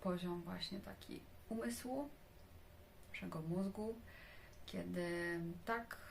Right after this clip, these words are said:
wiemy, że coś tam jest nie tak, trzeba do tego podejść tutaj zadaniowo, odrobić, em, trzymać się procedury i tak dalej. I może to być też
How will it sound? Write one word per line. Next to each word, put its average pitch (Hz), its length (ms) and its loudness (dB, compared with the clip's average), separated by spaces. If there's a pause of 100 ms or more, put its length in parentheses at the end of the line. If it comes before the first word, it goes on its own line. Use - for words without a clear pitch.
(280)
wiemy, 185 520 4
że 175 220 -2
coś 175 200 -4
tam 185 240 -2
jest 185 140 -6
nie 208 60 -4
tak, 240 340 -4
trzeba 185 340 2
do 185 100 0
tego 175 340 0 (1300)
podejść 165 560 0
tutaj 180 300 -2
zadaniowo, 226 640 6 (1120)
odrobić, 233 720 8 (340)
em, 170 840 6 (720)
trzymać 170 380 2
się 165 220 4 (280)
procedury 240 480 4
i 185 80 2
tak 165 180 2
dalej. 247 340 10 (2250)
I 240 240 12
może 233 340 10
to 220 120 8
być 214 180 4
też 202 440 12